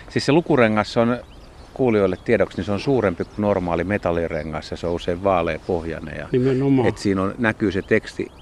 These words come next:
Speaker 1: jopa, tai numerot, kirjaimet kiikareilla, niin ihmiset
Speaker 2: Ja sit
Speaker 1: pystyy
Speaker 2: mullahan on, mä oon itse asiassa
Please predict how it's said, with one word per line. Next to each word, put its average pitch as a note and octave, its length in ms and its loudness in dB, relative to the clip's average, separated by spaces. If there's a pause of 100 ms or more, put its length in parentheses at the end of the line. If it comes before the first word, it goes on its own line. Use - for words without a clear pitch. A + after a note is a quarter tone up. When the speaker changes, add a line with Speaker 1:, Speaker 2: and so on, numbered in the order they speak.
(160)
Speaker 1:
jopa, G2+ 340 -2
tai F#2+ 200 2 (880)
numerot, F#2 640 -2
kirjaimet F2 500 -2
kiikareilla, D#2+ 760 -4
niin D#2+ 180 -12 (680)
ihmiset F2+ 320 -6
Speaker 2:
Ja B2 80 0
sit D3 100 2
Speaker 1:
pystyy C#3+ 200 2
Speaker 2:
mullahan C3 280 4
on, C#3 160 2 (320)
mä B2 100 0
oon C3+ 100 6
itse E3 220 2
asiassa C3+ 240 -4